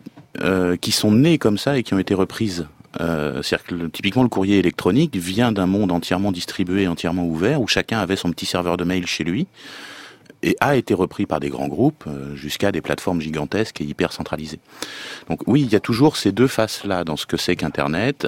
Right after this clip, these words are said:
Il y a une hyper-concentration qui a lieu, euh, mais il continue à exister à côté un, un réseau entièrement ouvert et entièrement distribué qui crée d'autres modèles sociaux, euh,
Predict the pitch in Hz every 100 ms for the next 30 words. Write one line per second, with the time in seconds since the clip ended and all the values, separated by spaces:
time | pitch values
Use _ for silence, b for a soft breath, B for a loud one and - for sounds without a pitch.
0 | - - 78 92 90 - 90 101 120 117
1 | 101 90 95 - 87 - 90 87 - 78
2 | 80 107 170 B B B B - - 85
3 | 80 73 76 78 87 82 110 123 127 101
4 | 90 - 90 85 90 - 98 90 - 76
5 | 69 69 - 58 78 87 110 98 - 107
6 | 107 95 98 85 76 - 87 90 80 -
7 | 82 98 139 - B B B B B -
8 | 98 - - 139 160 - - 92 127 170
9 | - 113 104 110 110 - 98 - 107 123
10 | 151 254 - - 90 90 87 85